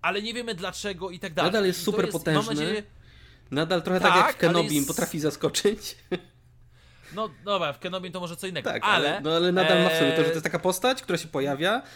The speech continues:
Speaker 1: Tak.
Speaker 2: jest bardzo, bardzo groźna, groźniejszy jest tylko Vader. <laughs> Y, i, i
Speaker 1: Mhm.
Speaker 2: tak, i, i, i niewiele o nim wiemy, oprócz tego, że jest skuteczny i zarządza tym swoim zespołem.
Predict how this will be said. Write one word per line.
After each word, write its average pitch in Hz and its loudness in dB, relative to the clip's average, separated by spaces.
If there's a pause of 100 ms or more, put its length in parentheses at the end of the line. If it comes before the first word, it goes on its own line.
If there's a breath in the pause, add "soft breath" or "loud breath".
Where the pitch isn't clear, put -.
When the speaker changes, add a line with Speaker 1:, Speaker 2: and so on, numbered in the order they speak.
Speaker 1:
Tak. 170 -2
Speaker 2:
jest 123 2
bardzo, 175 0
bardzo 170 0
groźna, 165 0
groźniejszy 156 -2
jest 143 -4
tylko 143 -6
Vader. 143 2
<laughs> 285 2 (880 loud breath)
Y, 151 -2
i, 185 -8
i - -12
Speaker 1:
Mhm. 151 -10
Speaker 2:
tak, 127 -2
i, - -8
i, 170 -8
i 160 -4
niewiele 170 0
o 196 0
nim 185 0
wiemy, 190 0
oprócz 175 -6
tego, 165 -4
że 156 -2
jest 147 -6
skuteczny 151 -2
i 131 -4
zarządza 123 -2
tym 110 -10
swoim 110 -12
zespołem. 104 -12